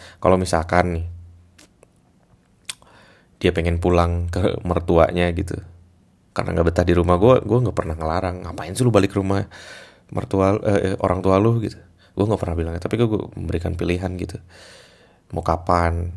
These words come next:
Kenapa lu pengen balik? Alasannya apa? Kalau di mertua lu gini, kalau di sini lu gini," gitu. "Konsekuensinya apa?" Seperti itu gitu ya.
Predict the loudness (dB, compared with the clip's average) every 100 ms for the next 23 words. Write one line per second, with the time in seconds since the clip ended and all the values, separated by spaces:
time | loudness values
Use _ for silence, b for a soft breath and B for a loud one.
0 | -12 -8 -2 -2 0 -2 -2 -2 0 0
1 | 0 -2 -4 -6 -4 -4 -4 -4 -4 -2
2 | -2 -2 -6 B B B B _ _ _
3 | _ _ _ -8 -2 0 0 -2 0 0
4 | 0 -2 0 0 -2 -2 -2 -4 -4 -4
5 | -6 -8 -14 -18 -20 -20 _ b b b
6 | _ -4 0 2 2 0 -4 -4 -6 -10
7 | -12 -10 -2 -2 0 -2 -4 -8